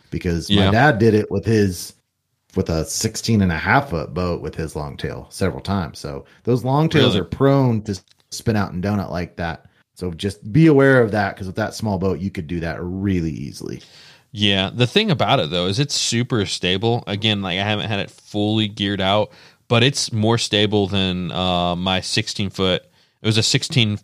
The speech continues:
Speaker 2: by forty, um,
Speaker 1: Mm-hmm.
Speaker 2: John boat. And
Speaker 1: Yeah.
Speaker 2: it's way more stable than that. It's like the, it's
Speaker 1: Yeah.
Speaker 2: so, I mean, I, I'm sure you still could do it,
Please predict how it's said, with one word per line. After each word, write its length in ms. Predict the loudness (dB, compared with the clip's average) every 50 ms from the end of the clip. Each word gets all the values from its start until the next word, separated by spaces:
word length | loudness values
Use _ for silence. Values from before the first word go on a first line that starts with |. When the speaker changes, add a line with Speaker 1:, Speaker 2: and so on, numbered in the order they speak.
| _ -12 -4
Speaker 2:
by 640 | 0 2 2 4 4 4 4 2 2 0 0 -2 -4
forty, 500 | -6 -2 0 2 2 2 0 -4 -8 -12 -18 _ _ _ _ _ _ _ -6
um, 100 | -4 -2
Speaker 1:
Mm-hmm. 640 | -2 -2 -2 -2 -2 -4 -4 -4 -4 -4 -4 -6 -8 -10 -14 _ _ _ _ _ _ _ _ _ _ _ -20 -10 -4
Speaker 2:
John 260 | 0 0 0 0 0
boat. 260 | -2 -4 -6 -6 -10 _ _ _ _ _ -4
And 680 | -2 0 0 0 0 -2 -2 -2 -2 -4 -6 -6 -6 -6
Speaker 1:
Yeah. 220 | -4 -4 -4 -6 -6 -6 -4
Speaker 2:
it's 200 | -4 -4 -4 -6
way 460 | -4 0 2 4 4 4 4 2 2
more 200 | 0 -2 -4 -6
stable 300 | -4 -4 -4 -4 -4 -6
than 100 | -10 -10
that. 220 | -12 -12 -12 -12 -12
It's 160 | -12 -6 -2 -2
like 160 | -2 -2 -2
the, 260 | -6 -8 -8 -10 -14 -14 -12
it's 280 | -10 -10 -8 -8 -8 -8
Speaker 1:
Yeah. 160 | -8 -10 -10 -12 _ _ _ _ _ -6
Speaker 2:
so, 360 | -4 -2 0 0 0 -2 -4 -8 -16 -20 _ -8 -2
I 100 | 2 2
mean, 140 | 2 2 2 2
I, 180 | 2 0 0 0
I'm 120 | 0 -2 -2
sure 160 | 0 0 2
you 140 | 2 2 0
still 260 | -4 -4 -2 -2 -2 -2
could 180 | -2 -8 -8
do 140 | -8 -8 -8
it, 120 | -8 -10